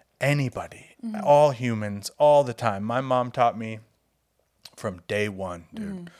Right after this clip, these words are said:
Speaker 1: humans are humans and the rest is just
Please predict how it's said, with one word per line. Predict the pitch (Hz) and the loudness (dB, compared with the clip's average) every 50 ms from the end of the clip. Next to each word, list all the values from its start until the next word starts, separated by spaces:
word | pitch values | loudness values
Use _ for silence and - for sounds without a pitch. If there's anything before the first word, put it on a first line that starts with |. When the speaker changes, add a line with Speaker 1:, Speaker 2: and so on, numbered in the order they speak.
| - - - - - _ _ _ | -20 -20 -20 -20 -20 _ _ _
Speaker 1:
humans | - - 135 131 127 127 127 127 120 113 - - - | -8 -4 -2 0 0 0 0 0 -2 -4 -8 -10 -10
are | - 101 95 | -8 -8 -8
humans | - - - - 117 117 110 107 110 107 107 110 104 - - - _ _ - - | -8 -10 -8 -4 -2 -2 -2 -2 -4 -4 -6 -8 -8 -12 -14 -14 _ _ -14 -12
and | 104 98 98 | -12 -10 -10
the | 104 98 | -12 -10
rest | 95 104 104 107 104 - - - | -6 -2 0 0 0 0 -4 -10
is | 101 101 92 - | -10 -12 -12 -12
just | - 98 98 92 - - - - - | -12 -12 -12 -10 -12 -14 -14 -16 -20